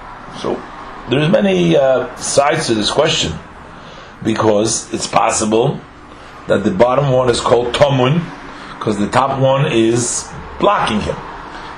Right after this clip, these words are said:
and then you don't bring an Egla Rufa. It's also possible that the top one is called Sof because he's not touching the ground, and you don't bring an Egla Rufa on it. As we learned in the Mishnah, we don't bring an Egla Rufa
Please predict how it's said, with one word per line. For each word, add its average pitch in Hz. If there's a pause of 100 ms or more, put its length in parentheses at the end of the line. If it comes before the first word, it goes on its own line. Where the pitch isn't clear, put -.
and 101
then 120
you 120
don't 120
bring 120
an 117
Egla 117
Rufa. - (240)
It's 117
also 196
possible 143 (540)
that 117
the 123
top 180
one 165
is 147
called 156
Sof 147
because 131
he's 117
not 123
touching 110
the 135
ground, 180 (640)
and 117
you 117
don't 135
bring 131
an 120
Egla 117
Rufa 151
on 82
it. - (460)
As 98
we 113
learned 135
in 143
the 143
Mishnah, 156
we 131
don't 165 (520)
bring 156
an 123
Egla 143
Rufa 165